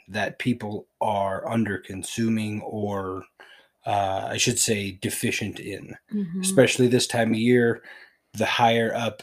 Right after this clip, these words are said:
Speaker 1: in elevation you get,
Speaker 2: Mm-hmm.
Speaker 1: um, I mean, I guess that's not necessarily true. The, the further away from the equator you get, is,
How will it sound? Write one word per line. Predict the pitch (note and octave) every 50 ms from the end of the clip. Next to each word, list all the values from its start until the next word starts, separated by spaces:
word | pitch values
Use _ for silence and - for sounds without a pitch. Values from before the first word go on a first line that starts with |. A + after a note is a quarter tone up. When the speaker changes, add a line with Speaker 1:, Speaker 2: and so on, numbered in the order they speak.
| - _
Speaker 1:
in | A#2 A#2+ A2+ G#2+ G#2 G2+ G2 F#2+ F#2+ F#2 F2+ E2+ - - - _ _ _ _ _ _
elevation | - A#2+ A#2+ A2+ G#2 G2 A2+ G#2+ B2 - - D3+ D3
you | D3+ D3+ D3
get, | D3 D#3+ F3 E3+ F3 - - _ _ _ _ _ - F3+
Speaker 2:
Mm-hmm. | F3 D#3+ - - F3 F3 F#3+ F#3+ - _ _ _ _ _ _
Speaker 1:
um, | A#2+ A2+ A2 G#2 G2 F#2+ F#2 F2+ E2+ E2+ F2+ F#2 - - _ _ _ - -
I | C3
mean, | D3+ F3 F#3
I | E3+
guess | C#3+ - E3 D3 -
that's | - A#2+ A2
not | A#2+
necessarily | A2 A2+ - - G2+ -
true. | - A2
The, | G2 A2 - - - -
the | C#3 C3
further | - F#3+ F#3+ F3+ D#3+
away | D3 C#3+ C3+
from | - C3 A#2+
the | A#2 - - C#3
equator | C3 - - - A#2 G#2 F#2+ G2
you | F#2+ F#2+ G2+ G2+ F#2+
get, | F#2 - - D#2+ - - - - _ _ _ _ _ _ _ -
is, | G2 - -